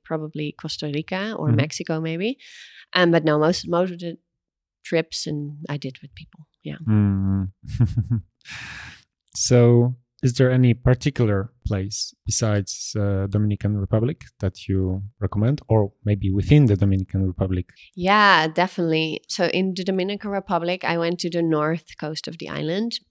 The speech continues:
Speaker 1: Most people, when they book, like, a holiday, they go to the south. It's where you have, uh, Punta Cana, I think,
Speaker 2: Mm-hmm.
Speaker 1: uh, with all the big resorts and stuff. But then the north side of the island, kind of like in Tenerife,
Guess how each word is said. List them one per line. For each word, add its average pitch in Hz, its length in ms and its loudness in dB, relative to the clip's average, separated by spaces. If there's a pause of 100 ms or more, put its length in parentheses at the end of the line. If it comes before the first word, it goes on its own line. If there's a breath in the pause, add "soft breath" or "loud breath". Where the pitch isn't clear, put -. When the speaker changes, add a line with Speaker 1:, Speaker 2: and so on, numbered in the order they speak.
Speaker 1:
Most 160 380 -6
people, 165 600 -6
when 160 200 -2
they 151 100 0
book, 151 180 -8
like, 156 200 -12
a 165 40 -8
holiday, 160 560 0
they 156 100 2
go 156 140 -2
to 156 140 -6
the 151 100 -6
south. 214 400 6
It's - 160 -2
where 151 140 2
you 156 140 -2
have, 151 240 -2 (100)
uh, 143 140 -4 (200)
Punta 147 240 -6
Cana, 175 320 -2
I 190 100 -6
think, 190 320 -6 (120)
Speaker 2:
Mm-hmm. 104 160 2 (320 loud breath)
Speaker 1:
uh, 165 160 0
with 160 180 0
all 151 100 -6
the 139 80 -8
big 143 180 -6
resorts 135 400 -8
and 156 100 -8
stuff. - 420 -4
But 165 180 0
then 165 480 2
the 165 240 -2
north 170 360 0
side 190 320 0
of 190 100 -6
the 196 100 -2
island, 208 540 0 (120)
kind 233 140 -4
of 254 100 -2
like 185 180 0
in 175 80 0
Tenerife, 160 480 -2